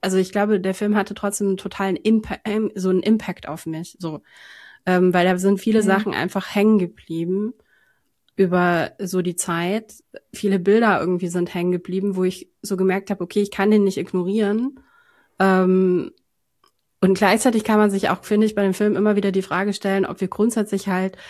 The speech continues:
Speaker 1: auch Widerstand und Widerstandskampf halt zu sehr romantisieren, auch so ein bisschen,
Speaker 2: Kann man
Speaker 1: ne?
Speaker 2: sehr mit, äh, Andor Staffel zwei eigentlich mal vergleichen, wenn man, äh, wenn man mal Lust drauf hat irgendwie und da so ein bisschen, ist da thematisch
Speaker 1: Finde ich
Speaker 2: ähnlich.
Speaker 1: auch.
Speaker 2: Aber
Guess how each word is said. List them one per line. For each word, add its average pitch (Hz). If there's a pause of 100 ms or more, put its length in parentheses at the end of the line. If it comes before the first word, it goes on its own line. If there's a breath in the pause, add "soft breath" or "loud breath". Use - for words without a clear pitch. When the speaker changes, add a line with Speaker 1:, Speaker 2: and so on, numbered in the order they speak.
(280 loud breath)
Speaker 1:
auch 185
Widerstand 185
und 180
Widerstandskampf 196
halt 180
zu 185
sehr 180
romantisieren, 185
auch 156
so -
ein 165
bisschen, 165
Speaker 2:
Kann 233
man 262
Speaker 1:
ne? -
Speaker 2:
sehr 247
mit, 254
äh, -
Andor 240
Staffel 233
zwei 240
eigentlich 196
mal 202
vergleichen, 202
wenn 190
man, 190
äh, 196 (160)
wenn 202
man 202
mal 202
Lust 214
drauf 190
hat 190
irgendwie 196
und 202
da 202
so 202
ein 196
bisschen, 208 (140)
ist -
da 214
thematisch 214
Speaker 1:
Finde 240
ich 214
Speaker 2:
ähnlich. 214
Speaker 1:
auch. 185 (160)
Speaker 2:
Aber 226